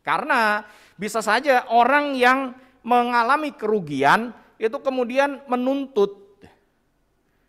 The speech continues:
menuntut ganti rugi atas kerugian yang dialami. Dan setiap orang mempunyai standar yang berbeda-beda, ya, dalam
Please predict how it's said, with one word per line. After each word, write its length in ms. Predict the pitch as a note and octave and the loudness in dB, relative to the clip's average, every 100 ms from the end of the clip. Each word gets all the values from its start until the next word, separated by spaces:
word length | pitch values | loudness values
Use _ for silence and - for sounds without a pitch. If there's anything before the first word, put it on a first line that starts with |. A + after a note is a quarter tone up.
| _ _ _ _ _ _ _ | _ _ _ _ _ _ _
menuntut 680 | G#3+ A#3 A#3 A3+ - C#4 C#4+ - - _ _ _ _ _ | -4 0 0 -2 0 0 0 -4 -20 _ _ _ _ _
ganti 400 | C#3 F3+ F#3 A#3 | 0 0 0 -2
rugi 480 | B3+ B3 D#3 D#3+ G2+ - _ | -2 -4 -6 -8 -8 -14 _
atas 500 | G3+ G3 A#3 A#3 - | -4 -2 -2 -2 -6
kerugian 580 | - G3+ F3+ E3 G#3 A3+ G#3 | -8 -6 -6 -2 0 0 -2
yang 240 | G3+ F#3+ | -4 -4
dialami. 640 | E3 D3 D3+ D3 D3 D3 G#2 _ _ _ _ _ _ _ _ _ _ - | -8 -4 0 0 -2 -4 -10 _ _ _ _ _ _ _ _ _ _ 0
Dan 160 | A3 B3+ | 0 0
setiap 480 | C#4+ D#4+ F4+ F4 | -8 0 2 2
orang 640 | G3 D#3 B2+ C#3+ A#3 C4 - | 0 0 2 2 0 -6 -4
mempunyai 560 | A#3+ B3 B3+ A#3+ B3 | -2 -2 -4 -4 -4
standar 480 | D4+ - G#3 G#3 C4 | -6 -4 -2 2 2
yang 240 | A#3+ G#3 E3+ | 2 -2 -2
berbeda-beda, 760 | D#3+ D#3 D3 C#3+ E3+ D#3+ C#3+ G#2+ | -2 0 -2 0 -2 0 0 0
ya, 140 | G#2 - _ _ _ _ _ _ _ _ _ _ _ _ _ _ _ _ _ _ _ _ _ _ _ _ _ _ _ _ | -6 -12 _ _ _ _ _ _ _ _ _ _ _ _ _ _ _ _ _ _ _ _ _ _ _ _ _ _ _ _
dalam 480 | C3 C#3 F#3 G#3 | -2 2 2 0